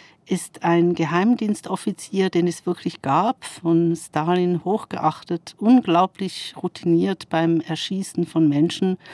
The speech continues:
Er plant beim Schriftsteller Isaac Babel etwas Extrazeit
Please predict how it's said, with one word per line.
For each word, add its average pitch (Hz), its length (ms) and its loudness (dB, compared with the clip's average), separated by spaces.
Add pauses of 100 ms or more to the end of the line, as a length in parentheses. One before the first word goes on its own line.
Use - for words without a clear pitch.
(760)
Er 165 320 2
plant 180 880 0 (480)
beim 165 320 4
Schriftsteller 165 840 0
Isaac 165 440 -4
Babel 170 400 0
etwas 151 500 -6
Extrazeit - 1200 -6